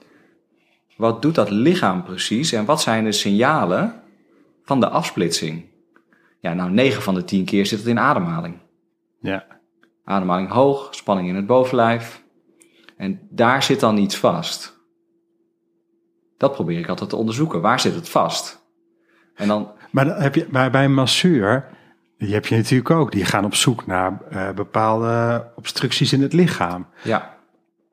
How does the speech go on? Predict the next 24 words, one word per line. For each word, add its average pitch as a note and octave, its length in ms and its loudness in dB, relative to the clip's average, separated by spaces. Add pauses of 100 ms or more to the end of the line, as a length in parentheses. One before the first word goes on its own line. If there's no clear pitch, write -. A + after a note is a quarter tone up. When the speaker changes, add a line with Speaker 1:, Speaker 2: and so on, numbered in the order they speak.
Speaker 2:
Maar B2 360 2
ra-, - 320 -2
raak E3 280 2
jij G2 300 0
dan G2+ 340 -2
ook A2+ 300 -2
degene G#2 540 0
met A#2 340 -4
wie G#2 100 0
je G#2 160 2
spar - 540 -2
net A#2 240 0
op G2+ 100 0
een A2 220 -2
ander A#2 300 4
punt A2 340 2
waardoor G2+ 300 0
er G2+ 60 2
dingen G#2 220 2
vrijkomen? F3+ 520 2
Of - 240 -2
kijk D3 260 0
ik B2 120 -12
nu, A#2 320 0